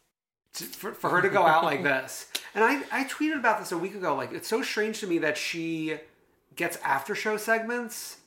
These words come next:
Speaker 1: and not confessionals.
Speaker 2: Yeah.
Speaker 1: Like, what are we doing with her? And for her to come on the show and announce,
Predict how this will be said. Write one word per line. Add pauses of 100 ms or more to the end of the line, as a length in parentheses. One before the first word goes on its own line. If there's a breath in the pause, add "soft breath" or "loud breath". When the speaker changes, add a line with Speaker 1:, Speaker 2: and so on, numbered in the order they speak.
(140)
Speaker 1:
and
not
confessionals.
Speaker 2:
Yeah. (140)
Speaker 1:
Like,
what
are
we
doing
with
her? (680)
And
for
her
to
come
on
the
show (680)
and
announce,